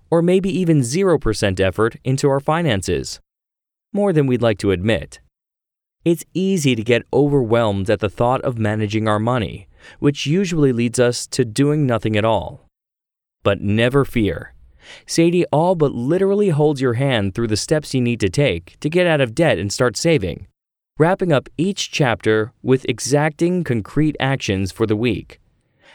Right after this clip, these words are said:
And thankfully, literally none of it is about budgeting.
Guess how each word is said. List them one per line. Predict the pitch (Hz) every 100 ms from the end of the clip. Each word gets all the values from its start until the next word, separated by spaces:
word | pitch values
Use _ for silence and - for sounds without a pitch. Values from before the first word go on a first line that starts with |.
| -
And | 151 156 147
thankfully, | - 208 196 123 104 95 101 _ _
literally | - 147 190 190 185 170
none | 143 165
of | 117
it | 98 98
is | 110 110
about | 107 104 92
budgeting. | 127 107 87 - -